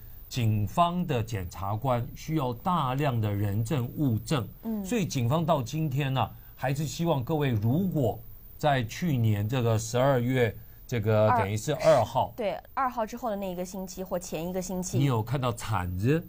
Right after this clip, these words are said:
Speaker 2: 嗯。
Speaker 1: 红色的 Corolla 车子，或是看到某一个你觉得很奇怪的男人或怎么样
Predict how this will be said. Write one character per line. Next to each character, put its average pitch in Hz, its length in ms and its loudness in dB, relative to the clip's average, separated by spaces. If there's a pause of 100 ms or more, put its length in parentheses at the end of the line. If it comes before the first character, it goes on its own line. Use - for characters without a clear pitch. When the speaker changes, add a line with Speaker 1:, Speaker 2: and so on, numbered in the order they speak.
Speaker 2:
嗯。 214 300 -6 (360)
Speaker 1:
红 127 340 -2
色 170 300 0
的 127 180 2
Corolla 127 480 0
车 202 380 0
子， 131 260 -2 (400)
或 208 180 0
是 180 140 -4
看 170 220 -2
到 170 120 4
某 120 320 2
一 160 120 2
个 160 340 2 (400)
你 135 160 0
觉 147 180 2
得 - 80 2
很 117 200 0
奇 - 260 -6
怪 165 180 0
的 135 120 0
男 117 280 2
人 123 220 0
或 120 340 0 (240)
怎 117 140 -2
么 101 100 0
样 143 320 0